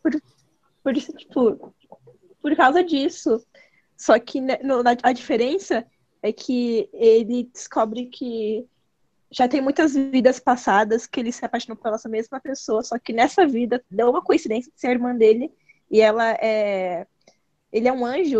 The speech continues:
e ele é, tipo, ela é sequestrada, e ele tem que ir até o inferno buscar ela de volta.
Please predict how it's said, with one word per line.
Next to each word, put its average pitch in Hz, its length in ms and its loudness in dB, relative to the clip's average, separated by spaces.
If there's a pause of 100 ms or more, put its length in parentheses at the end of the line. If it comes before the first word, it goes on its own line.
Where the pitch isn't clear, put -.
e 220 140 -4
ele 226 320 -2
é, 240 80 -4
tipo, - 420 -14
ela 226 220 -2
é 277 40 -4
sequestrada, 240 880 -4
e 220 80 -4
ele 220 100 -2
tem 240 140 -10
que 277 100 -6
ir 240 40 0
até 240 160 -2
o 254 60 -2
inferno 254 440 -2
buscar 277 300 -2
ela 220 200 6
de 220 80 0
volta. 202 380 2